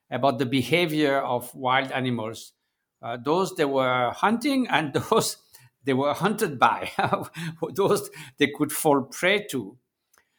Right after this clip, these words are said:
So, and then there was absolutely no idea of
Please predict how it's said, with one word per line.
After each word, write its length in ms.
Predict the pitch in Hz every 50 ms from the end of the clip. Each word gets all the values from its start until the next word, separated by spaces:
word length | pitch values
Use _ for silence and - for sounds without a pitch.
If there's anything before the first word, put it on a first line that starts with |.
| _ _
So, 480 | - - - 104 104 101 98 - - - -
and 280 | 165 170 180 165 151
then 300 | 185 220 247 262 247 208
there 140 | 175 175 175
was 300 | 175 185 185 180 175 - - -
absolutely 960 | 226 269 254 262 - - 240 233 214 180 165 160 165 175 151 139 131 131 143
no 520 | 147 139 135 143 170 226 262 269 269 269 -
idea 800 | 170 160 156 156 147 135 127 147 185 233 254 247 185 123 110 -
of 300 | - 139 143 135 -